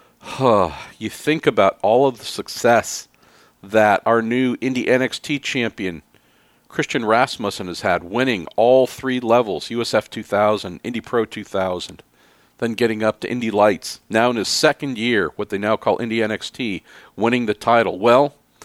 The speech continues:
those first two steps on the U S F side,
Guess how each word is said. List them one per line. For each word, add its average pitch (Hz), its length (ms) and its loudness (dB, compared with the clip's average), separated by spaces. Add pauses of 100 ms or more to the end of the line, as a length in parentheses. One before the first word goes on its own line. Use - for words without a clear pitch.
(200)
those 117 220 4
first - 360 -2
two 127 160 -6
steps - 580 -2 (680)
on 107 80 -10
the 104 60 -4
U 123 140 4
S - 160 -2
F 127 160 2
side, 151 420 0